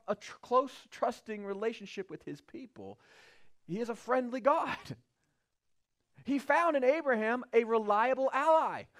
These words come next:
And Abraham found in God a reliable ally. They were faithful and they liked each other and they spoke to one another. And was it a perfect friendship? Did,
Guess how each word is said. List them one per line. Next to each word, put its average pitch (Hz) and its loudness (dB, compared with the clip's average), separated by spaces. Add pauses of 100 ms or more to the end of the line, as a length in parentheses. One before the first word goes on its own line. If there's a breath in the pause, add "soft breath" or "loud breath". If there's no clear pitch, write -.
(560 soft breath)
And 151 -8
Abraham 196 0
found 190 0
in 165 -8
God 156 0
a 127 -10
reliable 110 -8
ally. 101 -8
They 123 -6
were 135 -10
faithful 151 -10
and 127 -10
they 127 -10
liked 147 -12
each 120 -16
other 101 -10
and 127 -12 (300 soft breath)
they 151 -6
spoke 202 -4
to 185 -10
one 151 -6
another. 139 -6
And 151 -6
was 156 -2
it 127 -6
a 127 -2
perfect 160 -8
friendship? 214 -8
Did, 170 -8